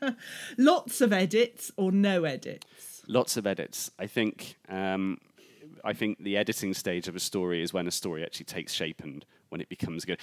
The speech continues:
Speaker 2: I think it's Ne-, I think Neil, it was Neil Gaiman. He said that the process of writing your second draft is the process of making it look like you knew what you were doing all along, which is a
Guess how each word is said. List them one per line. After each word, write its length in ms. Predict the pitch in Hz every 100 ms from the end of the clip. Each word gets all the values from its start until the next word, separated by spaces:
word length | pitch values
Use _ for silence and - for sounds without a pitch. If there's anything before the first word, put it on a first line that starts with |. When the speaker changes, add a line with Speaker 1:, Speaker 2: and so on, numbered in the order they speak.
| - -
Speaker 2:
I 40 |
think 120 | 120 123
it's 180 | 110
Ne-, 160 | 127 - -
I 80 | -
think 240 | 190 202
Neil, 160 | 123 110
it 40 | 104
was 140 | 101
Neil 180 | 104 98
Gaiman. 420 | 101 92 82 80
He 120 | - 107
said 280 | - 98 90
that 120 | -
the 60 |
process 400 | - 113 104 - 98
of 80 | 92
writing 240 | 90 90
your 100 | 90
second 340 | - 139 101
draft 320 | 87 80 78 -
is 80 | 76
the 80 | -
process 380 | 90 85 87
of 60 | 80
making 300 | 82 82 90
it 60 | 76
look 160 | -
like 260 | 87 80 -
you 180 | 80 80
knew 240 | - 80 85
what 160 | 85 82
you 60 |
were 40 | 80 -
doing 180 | 82 80
all 140 | 76 78
along, 280 | 78 73 -
which 280 | 92 - -
is 280 | 90 -
a 80 | -